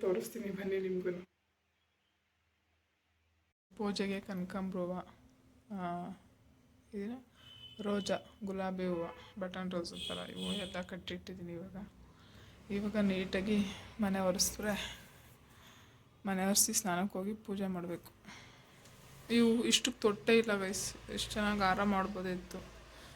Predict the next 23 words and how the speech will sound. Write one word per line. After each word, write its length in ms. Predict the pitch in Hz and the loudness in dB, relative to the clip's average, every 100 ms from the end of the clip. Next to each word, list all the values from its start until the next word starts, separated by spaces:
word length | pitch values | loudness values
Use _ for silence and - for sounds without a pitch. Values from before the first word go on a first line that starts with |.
| - - | -20 -6
ಇವು 180 | 220 220 | -2 2
ಒಂದೊಂದು 460 | 214 202 208 - - | 2 4 2 0 -6
ತೊಟ್ಟಿದೆ, 560 | 196 - 196 190 185 | -6 -4 -4 -2 -2
ಇಟ್ಟಿದ್ದೀನಿ. 480 | 190 - 202 190 202 | -4 -2 0 2 2
ತೊಟ್ಟಿರೋವೆಲ್ಲ 640 | - 190 226 208 202 196 | 2 2 4 6 6 4
ಕಟ್ಟಿದ್ದೀನಿ, 720 | 208 202 196 214 202 185 208 - - - - - - - - - | 2 0 0 2 4 4 0 -2 -10 -20 -20 -20 -20 -20 -16 -4
but 140 | 208 | -2
ತೊಟ್ಟೇ 460 | 208 214 208 - 240 | 4 4 4 6 6
ಇಲ್ಲ 160 | 208 190 | 6 4
ಇದಕ್ಕೆ. 400 | 185 185 185 - - - 226 | 0 -2 -4 -8 -14 -14 -4
ಇಷ್ಟು 320 | - - 226 | -2 2 2
ಕನಕಾಂಬ್ರ 480 | 202 208 214 208 202 | 4 2 0 0 0
ಹೂವಾಗಿದೆ. 520 | 180 170 170 165 170 - - - - - - - - - - - - - - - 415 - - - - - - - - - - - | -2 -2 -4 -4 -8 -10 -20 -20 -20 -20 -20 -20 -20 -20 -20 -20 -20 -20 -20 -20 -20 -20 -20 -20 -20 -20 -20 -20 -20 -20 -20 -14
ರಾಯರಿಗೆ 500 | 220 202 202 202 208 | -4 -2 -2 -2 -4
ಮುಡ್ಸೋಕ್ಕೆ 480 | 208 190 - 214 - | -4 -4 -6 -8 -6
ಹೂವೇನ 540 | 233 - 208 208 214 220 | -8 -4 -2 0 2 2
ಸಾಕು, 480 | - 208 220 - - - - - - - | 0 -4 -4 -10 -12 -20 -20 -20 -20 0
but 200 | 214 208 | 4 10
ಅದು 200 | 202 214 | 10 10
ತ-, 100 | 220 | 10
ಅದು 260 | 196 196 226 | 8 10 10
ತೊಟ್ಟಿದ್ದಿದ್ರೆ 720 | 233 208 - 202 202 202 226 | 8 6 6 6 4 4 2
ಚೆನ್ನಾಗಿರೋದು. 720 | 220 208 175 180 170 170 - | 4 2 2 2 0 -2 -6